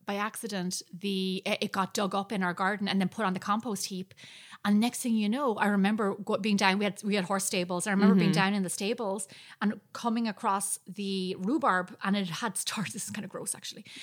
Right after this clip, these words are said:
Speaker 1: It had started to grow again in the compost heap.
Speaker 2: Well, that's where it all happens.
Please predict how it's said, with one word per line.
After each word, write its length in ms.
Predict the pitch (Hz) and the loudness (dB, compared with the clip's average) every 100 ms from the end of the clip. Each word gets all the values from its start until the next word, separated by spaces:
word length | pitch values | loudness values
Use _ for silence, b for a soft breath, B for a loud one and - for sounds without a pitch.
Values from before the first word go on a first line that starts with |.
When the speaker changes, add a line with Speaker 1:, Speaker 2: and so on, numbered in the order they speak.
| B | B
Speaker 1:
It 60 | 143 | 12
had 180 | - 170 | 12 12
started 440 | - 247 247 262 - | 8 6 6 0 2
to 260 | 247 220 - B B - - | 2 2 0 B B -18 -6
grow 400 | 196 214 285 330 | 4 10 10 10
again 380 | 226 196 185 - | 6 4 2 4
in 180 | 247 233 | 6 6
the 60 | |
compost 460 | - 233 233 190 - | 6 4 4 0 -2
heap. 200 | - - - _ - | -6 -14 -20 _ 2
Speaker 2:
Well, 180 | 180 | 6
that's 320 | 175 202 - 180 | 10 8 8 6
where 180 | 196 | 8
it 80 | 196 | 10
all 220 | 185 202 | 12 10
happens. 800 | 220 220 349 - 127 131 - - | 10 10 8 8 4 2 0 -6